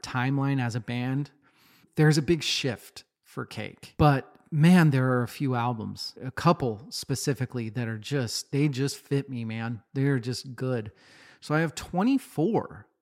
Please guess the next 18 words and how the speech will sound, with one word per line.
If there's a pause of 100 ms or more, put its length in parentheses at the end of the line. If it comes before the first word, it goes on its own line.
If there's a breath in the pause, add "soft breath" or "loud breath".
twenty-four
amazing
Cake
songs. (560)
And
I, (100)
I
will
fight
anybody
that
disagrees.
I, (480)
seriously,
they
have
amazing
songs.